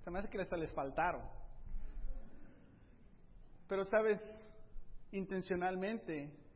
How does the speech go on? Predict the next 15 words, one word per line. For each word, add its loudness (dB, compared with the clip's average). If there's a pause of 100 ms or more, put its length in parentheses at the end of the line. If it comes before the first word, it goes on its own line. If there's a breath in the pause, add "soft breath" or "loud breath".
Jesús -6
tiene 0
que, -4 (220)
quiere 10
tener 2
esta -2
plática 2 (220)
a -4
solas -2 (840)
con -4
esta -6 (800)
mujer. -10 (1300 soft breath)
Porque 6
esta 6
mujer 4